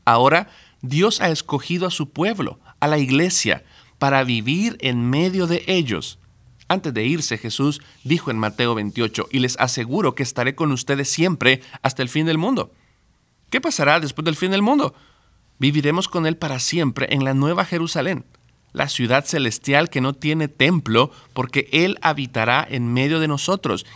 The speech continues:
y todos seremos llenos de la plenitud de su presencia para siempre. Esta es una realidad que nosotros podemos comenzar a vivir desde ya. Esperamos lo perfecto aún, pero hoy mismo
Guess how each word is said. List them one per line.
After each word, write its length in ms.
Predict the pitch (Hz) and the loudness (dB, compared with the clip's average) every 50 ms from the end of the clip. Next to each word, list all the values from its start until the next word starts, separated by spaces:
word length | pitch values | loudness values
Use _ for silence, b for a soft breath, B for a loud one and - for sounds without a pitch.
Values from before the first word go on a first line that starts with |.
| B B | B B
y 140 | - 147 143 | -4 -4 -4
todos 380 | - - 175 185 208 240 208 | 0 0 0 0 0 -2 -4
seremos 360 | - 185 170 170 175 170 160 135 | -2 0 0 0 0 0 -2 0
llenos 340 | 123 143 165 185 180 156 | 2 2 2 2 2 0
de 80 | 131 120 | 0 0
la 160 | 123 117 110 | -2 -2 -2
plenitud 440 | - 123 120 123 120 120 - 139 143 | -2 -2 -2 -2 -2 -2 -2 -2 -2
de 100 | 139 131 | -2 -2
su 160 | - 131 117 | -4 -6 -4
presencia 480 | - 113 110 - 117 117 113 110 117 - | -4 -6 -4 -4 -4 -4 -4 -6 -6 -6
para 160 | - 101 101 | -6 -6 -6
siempre. 400 | - - 101 90 92 - - - _ b b b b b b b b b b b b b b b _ _ | -4 -6 -8 -8 -8 -10 -14 -20 _ b b b b b b b b b b b b b b b _ _
Esta 380 | 135 165 202 - - - 127 | 0 0 0 -2 0 0 0
es 140 | 127 123 - | 0 0 -2
una 200 | 143 143 143 139 | -2 0 0 0
realidad 560 | 139 139 135 127 123 123 117 127 131 131 120 | 0 0 -2 -2 -2 -2 0 2 0 0 0
que 120 | - - 120 | -2 -4 -4
nosotros 480 | 117 110 - 135 131 - 143 143 - | -4 -4 -4 -4 -4 -4 -6 -10 -8
podemos 400 | - 143 127 123 123 131 135 - | -6 -4 -2 0 0 0 -2 -4
comenzar 500 | - - 123 117 117 117 110 - 131 127 | -4 -4 -2 -2 -2 -2 -2 -4 -2 -2
a 80 | 147 147 | -2 -2
vivir 460 | 143 147 143 135 135 156 165 170 165 | -2 -2 -4 -2 -2 -2 -2 -2 -4
desde 480 | - 135 156 202 208 185 160 175 185 180 | -4 -2 -2 -2 -2 -2 -2 -2 -4 -2
ya. 360 | - - 156 185 160 - - b b b b b b b b b b b b b b | -2 -2 0 0 0 -2 -4 b b b b b b b b b b b b b b
Esperamos 640 | 147 135 - - 143 135 143 160 190 208 202 - | -6 -6 -2 -2 2 4 4 4 4 2 0 0
lo 120 | 170 147 - | -2 -4 -2
perfecto 540 | - 123 120 - - 180 175 - - 185 - | -4 -6 -4 -2 -4 -4 -2 -2 -4 -2 0
aún, 420 | - 165 185 202 170 113 71 - - _ _ _ _ _ _ _ _ _ _ _ | 2 2 2 2 2 0 -2 -6 -14 _ _ _ _ _ _ _ _ _ _ _
pero 300 | 139 135 139 135 123 b b b b b b b _ _ _ _ | 0 2 2 2 2 b b b b b b b _ _ _ _
hoy 200 | 175 220 277 254 | 2 2 4 4
mismo 380 | 190 135 110 - 78 65 - | 2 0 0 -2 -6 -10 -12